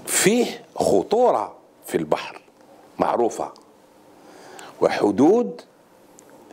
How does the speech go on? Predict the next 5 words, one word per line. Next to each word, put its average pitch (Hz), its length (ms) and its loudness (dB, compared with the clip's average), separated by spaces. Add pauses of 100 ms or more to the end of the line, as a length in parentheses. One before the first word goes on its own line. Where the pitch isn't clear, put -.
معروف، 107 500 0 (160)
معروف 117 500 0
الحدود 87 600 0 (600)
نتاع - 220 -4
الخطورة. - 640 -4